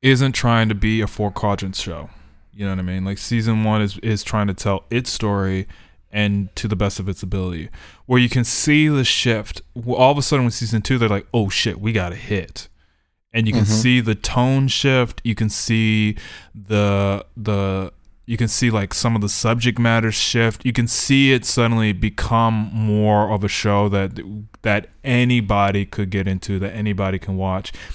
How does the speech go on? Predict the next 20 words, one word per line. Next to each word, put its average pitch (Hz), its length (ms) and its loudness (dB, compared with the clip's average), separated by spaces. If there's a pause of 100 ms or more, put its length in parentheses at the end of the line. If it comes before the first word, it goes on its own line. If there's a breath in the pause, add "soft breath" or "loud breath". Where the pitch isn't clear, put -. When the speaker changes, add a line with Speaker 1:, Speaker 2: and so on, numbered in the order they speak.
(140)
Speaker 1:
It 127 160 2
becomes, 131 640 2
um, 104 500 2 (400 loud breath)
it 131 100 2
starts 123 280 4
to 127 80 0
feel 120 180 0
more, 110 280 2 (120)
more 107 320 2
like 98 300 0
This 101 180 0
Is 101 200 -4
Us 98 420 -2
as 101 380 -2
the 101 100 0
show 95 400 -2
moves 95 340 -2
into 95 240 -4
season 95 340 -4
two. 90 400 -4